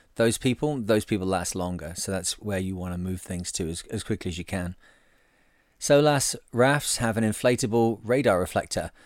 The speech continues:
Wetting the canopy may also increase the radar reflection range. Research suggests it is better not to use a radar reflector and sart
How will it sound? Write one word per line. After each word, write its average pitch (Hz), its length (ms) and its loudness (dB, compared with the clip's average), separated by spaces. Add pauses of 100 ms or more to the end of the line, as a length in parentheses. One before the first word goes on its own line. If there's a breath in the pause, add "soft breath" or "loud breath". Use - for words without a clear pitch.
(400 soft breath)
Wetting 117 400 2
the 110 60 0
canopy 120 600 0
may 110 220 0
also 113 440 2
increase 113 500 -2
the 110 120 -2
radar 107 320 2
reflection 104 480 0
range. 110 400 -2 (480 soft breath)
Research 127 640 0
suggests 113 480 0
it 107 100 -4
is 101 100 -2
better 120 260 4
not 117 320 4
to - 120 -4
use 107 200 0
a 107 60 -2
radar 101 260 2
reflector 92 500 -2
and 117 300 0
sart 98 500 0